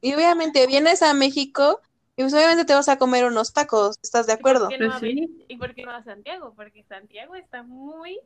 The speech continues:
Speaker 2: guapo.
Speaker 1: Guapo, exacto. Entonces,
Speaker 3: <laughs> El
Speaker 1: pues,
Speaker 3: Santiago de la
Speaker 1: él
Speaker 3: vida
Speaker 1: ten-,
Speaker 3: real,
Speaker 1: él
Speaker 3: ¿no?
Speaker 1: ten-, <laughs> sí, él tenía que aceptar desde un principio que solo fue eso, fue una aventura, que no se iban a casar,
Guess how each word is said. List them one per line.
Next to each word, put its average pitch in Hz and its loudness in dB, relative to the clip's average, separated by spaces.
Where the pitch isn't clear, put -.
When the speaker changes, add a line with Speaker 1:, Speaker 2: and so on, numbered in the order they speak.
Speaker 2:
guapo. 233 -18
Speaker 1:
Guapo, 196 -2
exacto. 247 -4
Entonces, 247 0
Speaker 3:
<laughs> 392 0
El 285 4
Speaker 1:
pues, - -
Speaker 3:
Santiago 285 2
de 277 2
la 247 6
Speaker 1:
él - -
Speaker 3:
vida 254 4
Speaker 1:
ten-, 294 6
Speaker 3:
real, 226 6
Speaker 1:
él 208 4
Speaker 3:
¿no? 240 4
Speaker 1:
ten-, 302 2
<laughs> 294 -2
sí, 233 0
él 277 0
tenía 320 2
que 330 0
aceptar 262 2
desde 233 0
un 240 -2
principio 262 0
que 196 -4
solo 262 2
fue 311 -2
eso, 277 0
fue 254 0
una 262 0
aventura, 277 0
que 220 -4
no 220 -2
se 262 -4
iban 247 0
a 254 -2
casar, 277 -2